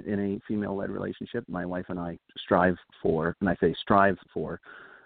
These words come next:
uh, egalitarian relationships,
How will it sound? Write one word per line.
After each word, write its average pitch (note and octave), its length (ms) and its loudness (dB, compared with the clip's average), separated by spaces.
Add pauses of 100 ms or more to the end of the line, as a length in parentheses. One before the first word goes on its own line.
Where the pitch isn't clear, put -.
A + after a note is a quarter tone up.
(160)
uh, E2 240 -2
egalitarian F2+ 800 0 (480)
relationships, F2+ 600 -4